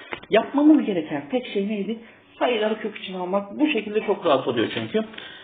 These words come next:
Beş kök üçse hemen bunun yerine kaç yazıyoruz? Kök yetmiş beş. Şimdi burada bir dört var, burada beş var. Şunu sakın yapmıyoruz. Buna on altı deyip, buna yirmi beş deyip bunları toplamak, biliyorsunuz, kök üçleri hiçbir zaman bu şekilde toplanmaz.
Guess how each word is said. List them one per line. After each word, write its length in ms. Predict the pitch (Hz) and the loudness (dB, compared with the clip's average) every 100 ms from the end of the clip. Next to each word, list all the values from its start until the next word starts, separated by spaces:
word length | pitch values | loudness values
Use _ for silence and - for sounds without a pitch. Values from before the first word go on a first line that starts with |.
| - | 2
Beş 200 | 247 262 | 4 4
kök 160 | - 220 | 2 -6
üçse 320 | - - 220 214 | -4 2 2 2
hemen 300 | 220 214 202 | 2 4 4
bunun 120 | 202 | 2
yerine 220 | 202 196 | 2 2
kaç 260 | 196 196 185 | 2 2 2
yazıyoruz? 460 | 156 165 175 - - _ | 2 2 0 -4 -18 _
Kök 220 | - 131 135 | -6 -2 -2
yetmiş 300 | - - 107 | -4 -8 -8
beş. 200 | - - - - - | -8 -10 -20 -20 -20
Şimdi 300 | - 320 202 | 0 2 2
burada 260 | 214 302 233 | 2 2 4
bir 200 | 247 226 | 2 4
dört 280 | 285 277 - | 4 4 2
var, 240 | 254 226 | 0 0
burada 240 | 214 214 196 | -2 2 4
beş 280 | 190 - | 2 2
var. 160 | - - - - - - | -2 -2 -8 -20 -20 -14
Şunu 300 | - 294 311 | -2 2 4
sakın 260 | 311 302 | 6 6
yapmıyoruz. 580 | 294 269 247 185 151 151 | 6 6 2 -2 -2 -2
Buna 180 | 208 247 | 0 0
on 220 | - 240 | 0 0
altı 320 | 247 247 240 | 2 0 -2
deyip, 300 | 214 208 - | -6 -6 -8
buna 160 | 190 240 | -4 -2
yirmi 320 | 196 196 220 | -2 -2 -2
beş 260 | 240 226 - | -2 -4 -6
deyip 220 | - - | -8 -4
bunları 300 | 202 220 208 | -2 0 0
toplamak, 600 | 214 202 214 226 220 - | -2 0 2 2 -2 -6
biliyorsunuz, 480 | 202 220 220 214 220 | 0 2 2 -4 -6
kök 220 | 220 208 | -6 -4
üçleri 320 | 214 202 196 | 0 4 4
hiçbir 180 | 214 202 | 2 0
zaman 280 | 180 170 202 | 2 2 0
bu 60 | |
şekilde 460 | 233 - 160 208 302 - - - _ - | 0 0 0 0 -2 -6 -20 -20 _ 0
toplanmaz. 540 | 170 - 123 104 | 2 4 2 2